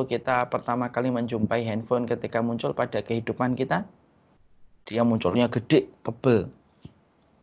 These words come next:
Itu pun sudah dianggap sebagai alat telekomunikasi paling canggih saat itu.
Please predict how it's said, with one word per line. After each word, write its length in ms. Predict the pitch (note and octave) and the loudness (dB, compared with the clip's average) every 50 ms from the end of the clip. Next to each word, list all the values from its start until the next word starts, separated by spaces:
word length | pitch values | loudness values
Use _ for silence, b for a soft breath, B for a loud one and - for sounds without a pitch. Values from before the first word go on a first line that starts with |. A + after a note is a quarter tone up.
| - - - - - - - _ - | -20 -20 -20 -20 -20 -20 -20 _ -4
Itu 240 | - C3 B2+ - C3 | -2 -2 0 0 0
pun 160 | D#3 C#3+ D#3+ | 2 2 0
sudah 320 | D3 C#3+ - - B2 A2 | 0 -2 -4 -2 -2 -4
dianggap 640 | G2+ - A#2 C#2+ G2 A#2 A2+ - C3 B2 - - - | -2 0 0 0 2 0 -2 -2 -4 -4 -6 -8 -10
sebagai 400 | - A#2+ - - F2+ F2+ - - | -10 -6 -4 -4 -4 0 0 2
alat 320 | - - A#2+ A#2 A2+ - | 2 4 4 2 2 0
telekomunikasi 880 | A#2+ A2+ G2+ G2+ - G#2 G#2 G2+ G2 F#2+ F#2+ - - A2 - C#3 C3+ - | -2 -2 -2 -2 -2 -6 -6 -4 -6 -8 -8 -8 -8 -6 -6 -8 -6 -4
paling 320 | B2+ C3+ C#3 C#3+ C#3 C3 | -4 -2 -2 -2 -4 -4
canggih 480 | - B2 F2+ G#2+ G2 F2 C3 - C#3 A2+ | -4 -4 -4 -4 -6 -6 -2 -2 -2 -2
saat 320 | - - - - E2 A2 - - | -2 -6 -8 -10 -10 -10 -12 -16
itu. 160 | - - - | -20 -20 -20